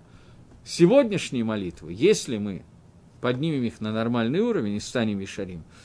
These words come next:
то эти молитвы выполнят функцию карбонот хотя бы на каком-то уровне. Шинаамар, как сказано в том же Ишаягу, "Ванишалма парим сфатейну". И мы будем платить вместо быков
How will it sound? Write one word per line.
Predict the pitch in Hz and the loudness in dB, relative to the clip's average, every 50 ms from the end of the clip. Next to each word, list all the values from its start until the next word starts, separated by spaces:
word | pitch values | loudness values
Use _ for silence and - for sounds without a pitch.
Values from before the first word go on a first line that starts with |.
| - - - - - | -20 -20 -14 0 8
то | 180 | 10
эти | 208 233 226 233 | 10 10 10 8
молитвы | 226 220 226 233 247 220 214 190 185 | 0 2 2 2 2 0 2 6 6
выполнят | 180 185 180 175 175 170 156 151 - | 6 6 6 2 -2 -2 -4 -6 -8
функцию | - - 165 151 135 - - 139 117 | -6 -6 -6 -6 -4 -4 -4 -4 -2
карбонот | - 131 123 120 135 139 147 170 180 - | -2 -2 0 0 0 0 0 0 -2 -4
хотя | - - 139 - - - 147 151 | 0 0 0 0 2 4 4 4
бы | 147 139 | 4 2
на | 127 123 110 | 0 0 -2
каком-то | 113 107 - 123 113 110 - - 107 | -4 -6 -4 -4 -4 -4 -2 -2 -2
уровне. | 101 92 82 67 67 82 71 65 - - - - - - | -2 -2 -4 -6 -8 -12 -14 -14 -16 -20 -20 -20 -20 -14
Шинаамар, | - - - - 170 151 143 139 139 135 139 175 214 226 214 | -10 -4 0 2 2 2 4 4 2 2 2 2 0 0 0
как | - 202 190 180 | -2 -6 -6 -6
сказано | - - - 185 180 180 170 180 170 170 165 | -6 -4 0 2 2 2 0 -2 -8 -8 -10
в | - | -10
том | - - 139 127 113 | -8 -6 -4 -4 -2
же | 113 117 113 | -2 -2 -4
Ишаягу, | 110 - - 113 110 107 104 92 90 90 - - - - - - - | -4 -2 -2 0 0 0 -2 -4 -8 -12 -14 -18 -20 -20 -16 -8 -2
"Ванишалма | 123 123 156 160 156 135 - - 160 147 147 147 156 175 196 | 2 4 4 4 4 2 0 0 2 2 2 2 2 2 2
парим | 190 - 151 135 143 147 139 | 2 0 0 0 0 0 -2
сфатейну". | - - - 123 113 - 107 95 90 85 80 71 - - - - - | -6 -6 -4 -4 -4 -2 -2 -2 -2 -4 -8 -10 -12 -18 -20 -10 -2
И | 113 127 | 0 2
мы | 160 | 4
будем | 190 202 190 175 | 4 4 4 2
платить | 165 160 156 160 156 - 190 160 - | 0 0 0 0 0 -2 -4 -4 -2
вместо | 127 139 151 147 - - - 131 | -2 -2 0 0 -2 -2 -4 -4
быков | 113 123 113 - - 196 202 190 | -2 -2 -2 0 4 2 2 2